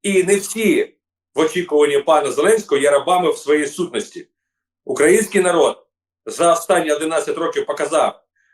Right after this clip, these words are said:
що він має достатньо гарний прошарок воїнів,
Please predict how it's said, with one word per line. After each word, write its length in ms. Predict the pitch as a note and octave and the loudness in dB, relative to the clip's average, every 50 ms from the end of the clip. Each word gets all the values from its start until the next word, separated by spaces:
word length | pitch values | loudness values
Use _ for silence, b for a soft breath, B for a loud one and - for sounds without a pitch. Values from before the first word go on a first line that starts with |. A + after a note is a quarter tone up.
| _ _ | _ _
що 160 | - - D3+ | -4 -2 -2
він 160 | D3 D#3 D3+ | -2 -2 -2
має 300 | D#3+ E3+ E3 D#3+ D#3+ D3+ | -2 0 2 2 2 0
достатньо 580 | - D3+ - - F3 E3 D#3 E3 D#3+ C#3 - - - | -2 -4 -4 -4 -4 -4 -4 -4 -4 -4 -6 -6 -4
гарний 560 | B2 D#3 F#3+ F#3+ F3 - C#3 B2+ A2 - - _ _ _ _ _ _ _ _ _ | 0 2 2 2 2 0 -4 -6 -6 -8 -8 _ _ _ _ _ _ _ _ _
прошарок 680 | - C#3+ D#3+ D#3 - F3 E3 D3 C#3 A#2+ - - A2 G#2+ | -4 -2 -2 -2 0 0 0 0 0 -2 -6 -10 -16 -12
воїнів, 500 | G#2+ C3+ F#3 A#3 A#3+ A3+ F3 C3+ - - | -4 -2 0 2 2 0 0 -2 -6 -10